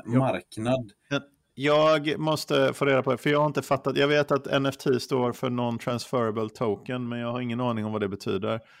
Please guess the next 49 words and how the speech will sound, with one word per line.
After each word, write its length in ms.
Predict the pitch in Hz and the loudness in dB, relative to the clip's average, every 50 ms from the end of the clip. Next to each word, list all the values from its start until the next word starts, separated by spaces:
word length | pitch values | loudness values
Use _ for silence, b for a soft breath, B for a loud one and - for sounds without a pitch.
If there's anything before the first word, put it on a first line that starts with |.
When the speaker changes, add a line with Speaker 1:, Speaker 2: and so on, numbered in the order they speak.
| b b | b b
Speaker 1:
Så 380 | b - - 127 123 120 120 117 b b b b b b b b _ | b -4 0 2 4 4 2 0 b b b b b b b b _
kan 140 | - 135 127 | -4 0 2
du 160 | 131 135 135 | 2 2 2
dra 260 | - 143 147 151 156 | 4 4 4 6 6
lite 280 | 151 143 135 - 143 127 | 4 2 2 2 2 4
N 400 | 123 123 123 120 120 127 127 127 | 6 6 4 4 4 2 2 0
F 160 | 123 - - | -2 -2 0
T, 220 | - 135 131 127 120 | 0 2 2 4 4
eh, 600 | 117 113 110 107 107 120 - - - 120 120 120 - | 6 6 4 4 2 -2 -8 -8 -6 -4 -2 -2 2
och 180 | 135 135 135 | 4 4 4
att 100 | 135 131 | 4 4
det 140 | - 143 139 | 4 4 6
är 160 | 135 131 131 | 6 6 4
någonstans 540 | 135 139 139 135 127 - - 143 127 120 123 | 4 2 2 2 0 2 2 2 2 2 2
att 100 | 127 113 123 | 0 0 0
man 140 | 127 127 | 0 2
använder 300 | 131 131 127 123 120 120 | 2 2 2 2 0 0
det 60 | 113 - | 0 0
på 60 | 131 | -2
något 280 | 120 120 120 113 - | 0 0 -2 -2 -4
sätt 340 | - - 127 110 110 - - 127 117 117 | -4 0 0 0 0 -2 -2 -2 0 0
i 160 | 113 113 110 - | 2 0 0 -2
konstsammanhang, 1400 | - - 143 127 117 107 - - - - - - 127 113 110 110 107 107 107 107 131 139 143 139 120 110 107 104 | -4 -4 -2 -2 -2 -2 -4 -8 -8 -8 -4 -2 0 0 0 0 -2 -4 -4 -4 -4 -4 -4 -4 -4 -4 -4 -2
eh, 240 | 104 107 107 107 107 | -2 -2 -2 -2 -2
i, 540 | 107 - 117 113 110 110 110 110 104 92 - | -2 -2 -2 0 0 0 -2 -2 -4 -4 -4
eller 340 | - 117 113 113 110 110 110 | -2 -2 0 0 0 0 0
memorabilia 760 | 113 117 117 117 117 117 113 123 117 117 113 110 113 117 120 | -2 -2 -2 0 0 0 0 0 0 0 2 2 2 2 2
och 80 | 127 123 | 2 2
sånt 160 | - 131 123 | 0 -6 -4
där 140 | - 104 98 | -2 -2 0
vet 280 | 101 107 101 98 _ - | 0 0 -2 -2 _ -4
jag, 80 | 104 | -4
har 100 | 104 107 | -2 -2
jag 180 | 107 101 104 107 | -2 -2 -4 -6
stött 320 | - - - 110 101 _ | -12 -10 -8 -8 -8 _
på 120 | - 104 101 | -6 -6 -6
det 100 | 104 104 | -6 -8
mest. 260 | 104 101 - _ - | -10 -12 -12 _ -8
Men 160 | 113 113 107 b b b b b b b b b | -8 -8 -8 b b b b b b b b b
kan 120 | 127 120 | -8 -2
du, 260 | 120 123 123 120 123 | 0 0 2 2 2
eh, 260 | 120 120 120 120 120 117 _ _ _ _ _ _ _ _ _ _ _ _ | 4 4 4 2 2 0 _ _ _ _ _ _ _ _ _ _ _ _
berätta 300 | 143 - 135 135 151 175 170 | -2 2 2 4 4 2 2
Speaker 2:
Ja. 40 | 143 | 0
Speaker 1:
lite 240 | 135 131 131 - 120 | 0 -2 -2 -2 -6
om 100 | 110 107 | -6 -4
det 80 | 107 104 | -4 -6
här, 220 | 110 101 101 101 - _ _ _ | -4 -4 -6 -6 -8 _ _ _
Erik? 520 | - 101 101 98 - _ - 254 262 _ | -6 -4 -4 -4 -6 _ -16 -20 -20 _